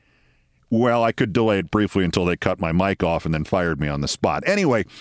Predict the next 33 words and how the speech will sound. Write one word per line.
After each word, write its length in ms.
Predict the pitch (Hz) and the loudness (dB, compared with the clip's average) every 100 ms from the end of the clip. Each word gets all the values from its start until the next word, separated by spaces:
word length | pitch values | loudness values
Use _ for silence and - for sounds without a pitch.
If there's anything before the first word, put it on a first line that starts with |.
| - - | -20 -4
this 220 | 180 240 | -2 0
was 200 | 202 - | 0 0
game 380 | - 147 151 147 | 0 0 2 0
two. 480 | - - 160 107 - _ - - - - | 0 0 2 0 -4 _ -20 -20 -20 -6
And 160 | 117 123 | -2 0
now 200 | 151 214 | 2 2
that 100 | 185 | 2
our 140 | 147 | 0
pregame 520 | 117 196 208 143 120 | 0 -2 0 2 2
show 220 | 107 131 117 | 2 2 2
was 200 | 110 - | 2 2
over 320 | 120 107 165 | 0 2 2
and 120 | 127 | 2
I 100 | 113 | 2
had 160 | 113 113 | 0 0
waved 520 | 90 113 123 127 - | 2 2 2 0 -2
to 80 | - | -2
my 180 | 147 135 | 2 2
mother, 400 | 117 113 131 160 | 2 2 2 2
who 160 | 117 104 | 2 2
had 120 | 98 | 0
seen 260 | - 123 113 | 0 0 2
her 140 | 123 | 0
first 320 | - 120 - | 0 -2 0
game 280 | 120 120 117 | -2 0 0
at 100 | 110 | 0
Yankee 300 | 107 110 110 | 0 -2 -2
Stadium 380 | - 113 107 113 | -2 0 2 2
just, 240 | 110 107 - - - | 0 -2 -8 -20 -4
ooh, 460 | 90 113 123 127 127 | 2 4 6 6 4
sixty-six 800 | - 160 - 156 131 156 - 127 | 2 -2 -2 -2 0 0 0 0
years 240 | 135 123 | 0 0
previously, 720 | - 139 120 117 - 139 156 | 0 0 2 2 2 2 0